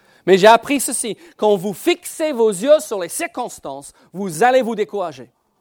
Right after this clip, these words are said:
Est-ce que d'autres ont vécu assez longtemps pour savoir cela ?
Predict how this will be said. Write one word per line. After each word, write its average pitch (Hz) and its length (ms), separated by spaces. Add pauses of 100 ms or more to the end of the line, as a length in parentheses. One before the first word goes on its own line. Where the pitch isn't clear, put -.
(2000)
Est-ce 139 120
que 170 60
d'autres 233 260
ont 247 100
vécu 240 220
assez 247 220
longtemps 240 340
pour 233 140
savoir 240 280
cela ? 247 280